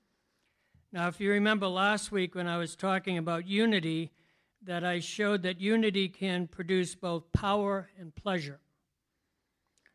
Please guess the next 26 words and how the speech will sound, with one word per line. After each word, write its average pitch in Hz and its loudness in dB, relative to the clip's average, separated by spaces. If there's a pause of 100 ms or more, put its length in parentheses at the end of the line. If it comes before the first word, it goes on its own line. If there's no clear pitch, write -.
(120)
So 180 -8
what 185 2
I 185 4
want 190 6
to 180 0
do 226 2
is 196 -4
to 196 -8
unite 185 0 (340)
all 226 2
of 180 -2
you 202 4
as 175 -2
individuals 180 0
to 190 -2
the 165 -4
leadership 190 -2
team 170 2 (320)
in 165 -2
making 196 0
this 175 -8
Easter 190 -4
a 165 -6
big 185 -4
day 170 -4
event. 160 -2